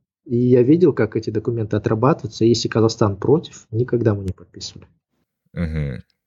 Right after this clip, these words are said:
Speaker 2: Но насколько мы пользуемся данными возможностями? То есть наши производители,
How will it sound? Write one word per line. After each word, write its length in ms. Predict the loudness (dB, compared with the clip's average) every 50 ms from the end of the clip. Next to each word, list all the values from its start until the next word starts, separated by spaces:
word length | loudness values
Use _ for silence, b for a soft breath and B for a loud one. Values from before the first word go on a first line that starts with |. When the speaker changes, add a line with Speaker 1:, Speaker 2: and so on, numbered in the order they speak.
| _ _ _ _ _ _ _ _ _ _ _ _ _ _ _ _ _ _ _ _ _ _ _ _ _
Speaker 2:
Но 540 | -12 -8 -6 -6 -4 -2 -2 -2 -2 -2 -4
насколько 560 | -4 -2 -2 -4 0 2 0 0 2 2 0
мы 380 | 0 2 2 4 4 4 2 0 -4 _ _ _
пользуемся 920 | 2 2 4 4 4 2 0 0 -2 -4 -2 0 0 0 0 -4 -6 -8 -12 -16 -16 -4
данными 720 | 0 0 2 2 0 -2 -4 -2 -2 -2 -2 -2 -2 -4
возможностями? 880 | -2 -2 -2 0 2 0 0 0 -2 -4 -6 -8 -8 -8 -8 -6 -8 -8 -10 -12 -16 -20 _ -20 _ _ _ _ _ _ _
То 100 | -8 -8
есть 540 | -8 -8 -10 -12 -12 -8 -8 -8 -8 -10 _ _ _ _ _ _ _ _ _ _ _ _ _ _ _ _ _ _ _ _ -20 _ -2
наши 240 | 0 0 0 -4
производители, 1200 | -4 -2 -2 0 2 0 0 0 -2 -4 -4 -4 -2 -2 -2 -2 -2 -2 -4 -4 -6 -6 -8 -10